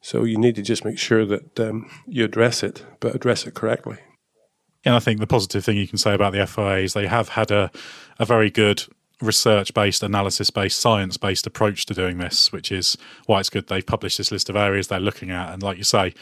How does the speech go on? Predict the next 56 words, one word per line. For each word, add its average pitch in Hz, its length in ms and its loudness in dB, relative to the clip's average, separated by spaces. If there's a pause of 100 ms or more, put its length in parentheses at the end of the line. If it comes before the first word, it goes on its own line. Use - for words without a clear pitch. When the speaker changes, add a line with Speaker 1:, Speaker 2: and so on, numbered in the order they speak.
(340)
Speaker 2:
no 104 160 4
knee-jerks, 95 400 2
'cause 104 160 -4
it's 101 100 -8
very, 135 220 6
very 120 200 6
easy 101 440 2
to, 98 480 0
uh, 95 200 0 (580)
to 98 280 2 (160)
solve 113 320 4
a 110 60 2
very 107 220 2
narrow 107 340 2
problem 87 460 -6 (180)
but - 180 -2
create 98 320 0
loads 101 300 2
of 92 80 -6
other 95 240 -2 (140)
unintended 98 520 -4
consequences. 90 800 -8
Uh, 87 160 -8 (360)
it's - 120 -14
a 143 40 -6
bit 123 100 4
like 104 140 0
the 101 60 -2
old 98 120 0
straw 101 260 0
bales 98 320 2
approach, 90 360 -6
isn't 90 160 -4
it? 87 100 -6
It's - 140 -8
like, 110 180 -4
oh, 143 100 -4
they, 123 160 -4
they 120 220 -6
do 120 200 0 (140)
stop - 340 -2
you, 92 80 -8
but 107 100 -4
they 101 120 -2
also 95 280 -2
tend 92 280 -6
to, 92 300 -4
uh, 92 160 -2
start - 320 -2
a - 20 -6
bonfire 90 420 -2
as 85 100 -4
well. 113 220 2
<laughs> - 0 -
So, - 300 6
uh, 104 180 4